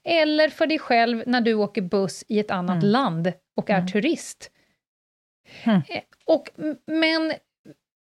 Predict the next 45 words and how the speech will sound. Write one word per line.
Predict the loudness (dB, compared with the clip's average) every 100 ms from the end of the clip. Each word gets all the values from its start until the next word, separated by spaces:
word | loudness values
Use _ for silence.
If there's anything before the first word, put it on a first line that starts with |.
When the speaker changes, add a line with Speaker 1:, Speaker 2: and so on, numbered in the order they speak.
| -4
Speaker 1:
jag | -2 0
påminner | 2 2 2 -2 -2
om | -2
att | -2
vid | -4
en | -6
skolattack | -4 -4 -2 -2 -4 -4
så | 0
är | 0
skolpersonalen | 0 -2 -4 -2 -4 -2 -2 -2
först | -2 -4
på | -2
plats. | -4 -4 -12 -20 _ _ -4
Speaker 2:
Mm. | 2 4 4 2
Speaker 1:
Polisen | 0 2 2 0 -2
skyndar | 0 0 2
sig | 0 0
allt | 0 -2 0
vad | 0
de | 0
kan, | 0 0 -2 -8 _ -4
men | 0 0 -2
fram | -4 -2 -2
tills | -2 -2 0
att | 0
de | 0
kommer, | 0 2 2 0 0 -4 -10 -20 -20 -14 -2
eh, | 0 2
så | 0 0 2
är | 2
det | 4 4 2
ni | 2 2 2 0 -4 -8
som | -4 0
behöver | 2 2 0
hantera | -2 2 2 4 2
det |
här. | 0 -4 -6 -12 -20 -20 _
Och | 2 2 0
också | -2 -2 -2 -6
en |
stor | -4 -4 -2
förändring | -2 0 0 0 0
är |
att | -2
föräldrarna | 0 2 4 2 2 0 0 -4